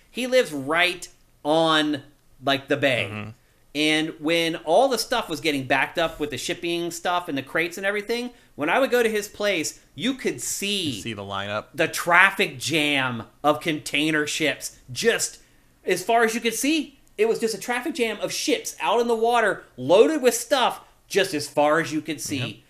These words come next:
Speaker 1: And when I went and shot
Speaker 2: They're out
Speaker 1: there
Speaker 2: there for months
Speaker 1: Yep.
Speaker 2: sometimes.
Speaker 1: And when I went and shot, like, a week and a half ago,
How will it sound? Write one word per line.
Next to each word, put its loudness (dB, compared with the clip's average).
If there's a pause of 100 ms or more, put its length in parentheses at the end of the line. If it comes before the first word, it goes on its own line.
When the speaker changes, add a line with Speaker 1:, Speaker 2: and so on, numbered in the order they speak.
(240)
Speaker 1:
And 0
when 0
I 2
went 0
and -6
shot 0
Speaker 2:
They're 4
out 8
Speaker 1:
there 2
Speaker 2:
there 2
for -2
months -6
Speaker 1:
Yep. 4
Speaker 2:
sometimes. -8
Speaker 1:
And 0
when 2
I 6
went 2
and -8
shot, 0
like, 2
a -4
week -2
and -4
a -4
half -2
ago, -2